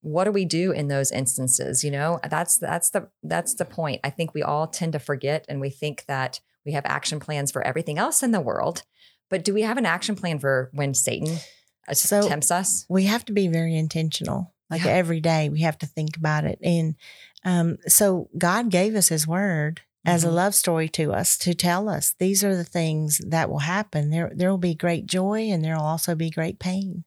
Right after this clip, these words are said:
Speaker 1: Mm-hmm.
Speaker 2: There'll be great disappointment. There'll be discour-, there'll be courage, um, discouragement.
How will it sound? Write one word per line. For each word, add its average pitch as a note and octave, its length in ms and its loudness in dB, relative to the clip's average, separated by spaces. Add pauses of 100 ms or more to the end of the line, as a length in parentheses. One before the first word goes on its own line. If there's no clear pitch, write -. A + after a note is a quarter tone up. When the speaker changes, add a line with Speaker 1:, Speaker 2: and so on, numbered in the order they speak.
Speaker 1:
Mm-hmm. D#3+ 260 -2 (220)
Speaker 2:
There'll F#3 160 4
be F#3 200 2
great F#3 280 0
disappointment. F#3+ 760 0
There'll F3 160 2
be E3+ 160 0
discour-, E3+ 580 0
there'll E3+ 200 0
be E3 240 -2 (280)
courage, F3+ 640 -4 (760)
um, E3 400 0 (180)
discouragement. G3 920 2